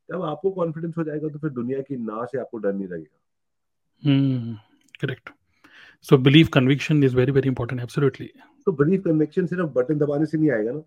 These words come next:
Speaker 1: I would say
Speaker 2: हम्म।
Speaker 1: sit down with your spouse and say, "मैं इस बिजनेस में जा रहा हूँ, मैं लोगों की ऐसे
Speaker 2: हम्म।
Speaker 1: मदद करूंगा, लोगों की ये ऑब्जेक्शन आएगी।"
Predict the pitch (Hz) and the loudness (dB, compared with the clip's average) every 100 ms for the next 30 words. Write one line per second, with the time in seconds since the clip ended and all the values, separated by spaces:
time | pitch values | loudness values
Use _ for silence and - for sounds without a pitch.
0 | _ _ - 139 135 143 170 113 156 151 | _ _ -4 -2 0 0 -2 -6 -8 -4
1 | 151 147 143 139 - 123 143 135 127 143 | -2 -2 -2 -4 -4 -2 -2 -4 -4 -4
2 | 135 123 113 107 117 117 110 107 117 170 | -2 -6 -6 -10 -10 -10 -6 -4 -4 -8
3 | _ - 117 123 123 117 156 143 113 107 | _ -12 -6 -4 -4 0 4 4 2 -6
4 | - 107 127 156 113 117 127 131 131 113 | -6 -6 -4 -4 -4 -2 -4 -4 -2 -2
5 | 101 101 127 113 104 127 | -4 -8 -8 -4 -4 -4